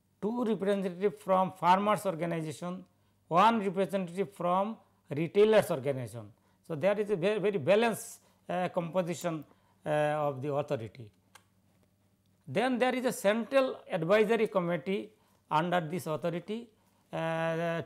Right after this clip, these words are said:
to advise the authority in different matter in policy, uh, framing, risk assessment, et cetera. And this, uh, committee is comprises of chief executive officers, officer of F S S I and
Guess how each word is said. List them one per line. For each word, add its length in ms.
to 120
advise 520
the 120
authority 500
in 120
different 480
matter 440
in 160
policy, 600
uh, 180
framing, 680
risk 380
assessment, 800
et 80
cetera. 480
And 320
this, 380
uh, 220
committee 460
is 100
comprises 560
of 160
chief 260
executive 640
officers, 720
officer 320
of 200
F 160
S 120
S 160
I 220
and 420